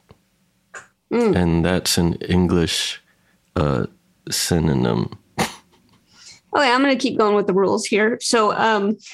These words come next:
Speaker 1: Manolo will provide one point for the contestant who gets the closest to his solution. Wait, in this game, I, okay, so I'm gonna provide an elementary school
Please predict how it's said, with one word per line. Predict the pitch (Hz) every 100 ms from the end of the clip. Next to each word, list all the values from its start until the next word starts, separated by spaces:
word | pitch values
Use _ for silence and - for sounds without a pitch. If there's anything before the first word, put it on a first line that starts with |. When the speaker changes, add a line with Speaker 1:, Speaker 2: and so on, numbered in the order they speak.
| -
Speaker 1:
Manolo | 214 240 247 269 285
will | 262 262
provide | 254 220 202 196
one | 190 190 190 226
point | 220 196 196 - -
for | - 220
the |
contestant | 208 214 202 208 190
who |
gets | 190 190
the | 185
closest | - 190 208 226 220
to | 214
his | 202 190 -
solution. | 185 185 185 - - - 254 _ _ - - _ _ _ _ _ _ _ _ _ _ _ _ _ -
Wait, | 208 - - - _ - - -
in | 247
this | 349 381
game, | 359 311 - _ _
I, | 233 269 -
okay, | 220 202
so | 185 -
I'm | 226 294
gonna | 349
provide | 330 285 262 247 233 -
an | 220
elementary | 214 220 214 214
school | 208 214 202 190